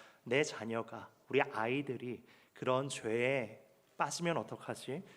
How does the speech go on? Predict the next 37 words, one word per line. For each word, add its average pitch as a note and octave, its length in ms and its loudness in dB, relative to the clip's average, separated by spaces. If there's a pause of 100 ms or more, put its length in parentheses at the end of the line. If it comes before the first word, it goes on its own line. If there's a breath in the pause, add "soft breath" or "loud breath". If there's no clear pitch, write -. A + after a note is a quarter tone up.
(160 loud breath)
그런 C#3 240 2
상황에 F3 360 0
우리 C3 200 4
아이가 A#2+ 360 2
같이 - 340 -6
연루되어 C#3+ 540 2
있으면 C3+ 340 -2
어떡하지? C3 640 -4 (300 loud breath)
이런 C#3 200 6
생각을 C#3 360 2
할 D3+ 80 4
수 C#3+ 120 -6
있을 B2 200 -4
것 C#3+ 120 0
같습니다. A2 540 -4 (720 loud breath)
어, D#3 140 12
이런 E3+ 200 12
현실에서 A#3+ 440 8
우리는 F#3 240 6
과연 D#3+ 320 4
자녀들을 D3 540 0
어떻게 A#2+ 320 -2
지킬 F3 400 2
수 F#3 140 -2
있을지, A#2 720 0
그리고 B2 180 4
어떻게 A2+ 340 0
하면 C#3 180 2
올바른 C3 420 2
길로 C#3+ 240 2
인도할 C3+ 440 6
수 C#3+ 160 -2
있을지에 C3+ 680 2
대한 B2 360 2 (280 loud breath)
고민들을 C#3+ 580 2
하게 D#3 260 -4
됩니다. A2+ 520 -2